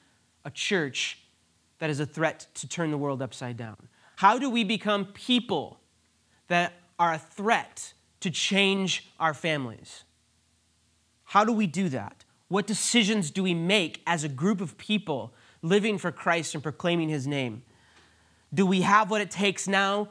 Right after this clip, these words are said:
What do we need to get there? And we talked about three things that will make us a threat. Treat nobodies as somebodies, challenge what people think the church is, and completely sell out to see people's lives changed.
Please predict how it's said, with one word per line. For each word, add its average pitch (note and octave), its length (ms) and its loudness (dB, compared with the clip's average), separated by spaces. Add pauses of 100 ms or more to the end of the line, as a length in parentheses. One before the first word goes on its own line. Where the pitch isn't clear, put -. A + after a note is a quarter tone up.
(160)
What G3 260 0
do G#3+ 80 -2
we F#3+ 160 0
need F3 300 0 (140)
to D3+ 80 -6
get C3+ 220 -6
there? A2+ 260 -10 (1600)
And F#3 80 4
we G#3 80 4
talked A3+ 240 4
about G3+ 260 2
three A#3+ 300 2
things B3 480 2
that F3 120 4
will E3+ 80 2
make F3 220 2
us D#3+ 120 -2
a E3+ 100 0
threat. D3 420 -4 (140)
Treat A#3 420 0
nobodies G3+ 540 4
as E3+ 180 0
somebodies, D#3+ 720 0 (200)
challenge A3 480 4
what G#3+ 140 0
people F#3+ 280 0
think F#3+ 240 -2
the F3 100 -2
church E3+ 340 -2
is, D3+ 260 -2 (140)
and E3+ 180 -2
completely G#3+ 680 0
sell G3+ 440 2
out D3+ 360 -2 (240)
to F3 100 -4
see F3+ 220 -2
people's F#3 640 -4 (180)
lives D3 640 -2 (280)
changed. A#2 680 -8